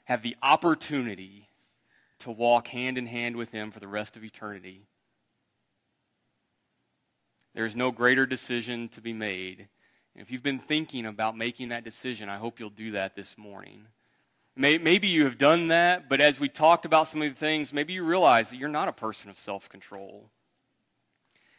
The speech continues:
That you haven't strengthened those walls around your soul that God calls you to fortify. Think about ways in which you can practice self-control.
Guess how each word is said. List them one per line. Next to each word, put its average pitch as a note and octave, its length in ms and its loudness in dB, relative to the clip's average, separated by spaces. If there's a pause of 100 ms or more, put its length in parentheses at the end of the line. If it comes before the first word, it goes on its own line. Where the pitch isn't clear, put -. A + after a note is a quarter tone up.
(120)
That B2+ 60 -4
you D#3 120 2
haven't E3+ 320 8
strengthened B2 1000 -2 (100)
those B2 260 -2
walls G#2+ 800 0 (400)
around A#2+ 420 0
your A#2 120 -4
soul G2+ 640 -8 (480)
that G#2+ 140 -8
God A#2 260 0
calls A#2 420 -2
you G#2+ 240 -8
to G2+ 80 -14
fortify. G#2 760 -10 (1600)
Think D#3 160 -2
about E3+ 260 6
ways D3 300 8
in C#3 80 -4
which C#3 180 -2
you C#3+ 100 -2
can B2 160 -4
practice - 1120 -2 (240)
self-control. G2+ 1000 -6